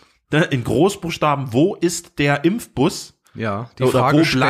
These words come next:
Speaker 1: bleibt der Impfbus? Fand, finde ich sehr witzig. Dass, äh, ich, ich frage mich das vielleicht jetzt auch, ich weiß es nicht.
Speaker 2: Ja.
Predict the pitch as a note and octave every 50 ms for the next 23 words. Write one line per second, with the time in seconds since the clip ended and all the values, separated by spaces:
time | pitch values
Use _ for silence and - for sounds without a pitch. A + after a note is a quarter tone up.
0 | - D3 D#3 D#3 D#3 D#3 C#3 C#3 A#2+ A#2 - B2 B2 B2 A#2+ - - C3+ D3 F#3
1 | - - - - C#3 A#2+ A#2+ - - D#3 D3+ C#3+ - C#3+ C3 B2 D#3+ - - -
2 | A#2 G2 - A#2 G#2+ - - A2 E2 F#2+ G2+ A2+ A2 G#2 G2 - - G#2+ G#2+ -
3 | - - C3+ - - - C#3 - - - A2+ A2+ A2+ A#2 - - - - C3 B2+
4 | - - D#3 - - C#3 C#3 - C3 A2+ A2 A2+ - - A2 - - G#2+ C3 F3
5 | F3 - - - A#2 C3 C3+ B2 - C3+ A#2+ G#2 - - - A#2+ A2 G#2 A2 B2+